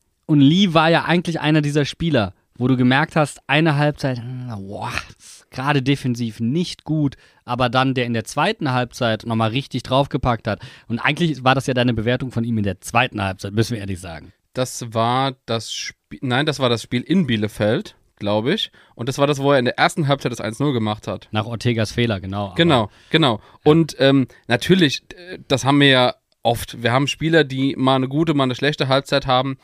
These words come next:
Speaker 2: Aber es war auch die erste Zeit, wo dann auch die Reporter jetzt abseits, äh, von, vom Spielfeld mal ge-, gesagt haben: so, „Oh, der Lee spielt ja auch gut.“ Ähm, und haben auch mal den Bo danach gefragt und wo Bo auch angefangen hat,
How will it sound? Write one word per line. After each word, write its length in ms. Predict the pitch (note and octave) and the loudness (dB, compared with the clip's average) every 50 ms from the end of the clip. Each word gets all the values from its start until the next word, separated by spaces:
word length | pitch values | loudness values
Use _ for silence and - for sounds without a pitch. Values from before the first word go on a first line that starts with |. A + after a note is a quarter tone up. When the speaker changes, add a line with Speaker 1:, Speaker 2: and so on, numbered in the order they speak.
| - - - _ | -20 -20 -18 _
Speaker 2:
Aber 160 | - C3+ C#3 | -4 0 0
es 60 | C#3+ C#3 | 0 2
war 80 | D3 D3+ | 2 0
auch 40 | C#3+ | 0
die 120 | - D3 | 0 -2
erste 340 | - - C#3+ E3+ - - - | -2 0 0 -2 -2 -6 -8
Zeit, 320 | - - D#3 D#3+ E3+ C#3 | -2 0 2 2 2 0
wo 100 | C#3+ C#3 | 0 0
dann 160 | C#3+ C#3+ C3+ - | 0 0 -2 -2
auch 320 | - B2 B2+ C3 B2+ _ _ _ - - _ _ - | -2 0 -2 -2 -4 _ _ _ -20 -20 _ _ -8
die 60 | B2+ | -2
Reporter 520 | A#2 B2 A#2 - - E3+ G3 A#3 - D3 | -2 0 0 0 2 4 4 4 4 4
jetzt 200 | C3 A#2+ - - _ - | 4 2 2 -2 _ 0
abseits, 560 | - G#3+ - - C3 A2+ - - - - - _ - | 0 0 0 2 0 0 0 0 -4 -12 -14 _ -4
äh, 480 | B2 B2+ C3 C3+ C3 C3+ C3+ B2+ A#2+ A#2 B2+ - - - _ | -2 0 2 2 2 2 2 2 2 0 -2 -8 -20 -20 _
von, 380 | - - C#3 B2+ B2 B2 A2+ - | -6 -2 0 0 0 0 -4 -4
vom 140 | A#2 A2 | -6 -6
Spielfeld 500 | G#2+ - - B2 B2+ - - B2+ C3 C3 | -6 -6 -6 -6 -4 -2 -2 -2 -2 -2
mal 200 | C3 B2+ B2+ C3 | -2 -2 -2 -2
ge-, 80 | C3 - - - | -4 -6 -12 -6
gesagt 220 | C3 C3 C3 - | -2 -2 0 0
haben: 100 | C#3+ C3 | 0 -2
so, 160 | B2 C3 B2 - - - - - - _ _ _ - | -2 -2 -4 -6 -8 -16 -20 -20 -20 _ _ _ 0
„Oh, 180 | - B3+ B3+ | 4 4 6
der 120 | F#3 D#3 C#3 | 6 6 6
Lee 120 | C#3 D#3+ E3 | 4 4 2
spielt 240 | - - D#3 D3 | 2 2 2 2
ja 100 | C#3+ C3+ - | 4 4 4
auch 160 | F3 F#3+ - | 2 2 2
gut.“ 340 | - C#3+ D3+ G3 G#3+ - - - - - - - _ - | 2 0 0 0 0 -4 -10 -20 -20 -20 -20 -20 _ 0
Ähm, 480 | - C#3+ D3 D3+ D3+ D3+ D#3 D#3+ E3 - _ | 4 6 8 8 8 8 6 4 2 0 _
und 160 | - D3+ D3+ | 0 0 2
haben 120 | D3 D3+ D#3+ | 2 4 4
auch 100 | C#3 C3+ | 4 4
mal 100 | C#3+ C3+ C3 | 4 4 4
den 160 | C3 B2 A#2 | 4 2 2
Bo 160 | D3+ F3 G3+ | 2 2 2
danach 240 | F#3+ E3 E3 E3 - | 4 2 2 0 0
gefragt 400 | E3 D3+ - D3 C#3+ D3+ D3+ - | -2 -4 -2 -2 -2 -2 -2 -2
und 140 | C#3+ B2 B2+ | -4 -4 -4
wo 80 | C3+ | -4
Bo 200 | B2 - D3+ C3+ | -2 0 0 0
auch 140 | A#2+ D3 B2+ | 0 0 -2
angefangen 420 | D3+ D#3 D#3+ - - D3+ D#3+ D3+ | -4 -4 -2 0 0 2 2 2
hat, 220 | D3 D#3 D#3 - | 0 0 -2 -4